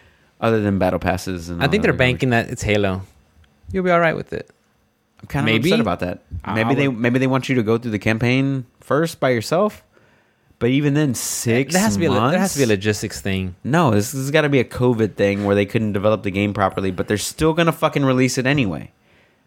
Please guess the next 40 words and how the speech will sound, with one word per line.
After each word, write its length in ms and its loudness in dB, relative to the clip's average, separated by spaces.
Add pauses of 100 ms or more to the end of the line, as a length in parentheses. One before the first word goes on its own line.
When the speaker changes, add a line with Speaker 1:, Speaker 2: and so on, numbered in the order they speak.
(760)
Speaker 1:
'Cause 160 0
also 400 0
their 220 4
Forge 640 0
got 260 2
delayed 520 -2 (400)
as 80 -8
Speaker 2:
What's 120 2
a 40 4
Speaker 1:
well. 120 4
Speaker 2:
Forge? 360 0 (100)
Speaker 1:
The 80 -10
Forge 280 0
is 80 -2
where 140 4
you 120 0
can, 140 0
like, 240 -2 (400)
take 180 0
a 40 -2
map 300 0
that 100 -6
they 140 2
already 260 2
pre-made 640 0
or 40 -20 (300)
Speaker 2:
Mm-hmm. 40 2
Speaker 1:
whatever, 280 2
and 140 -2
then 200 -4
you 140 -4
get 160 -2
to 100 -6
add 220 0
your 120 -2
own 140 -2
elements 380 -2
to 160 -4
it. 60 -4
Speaker 2:
Okay. 440 0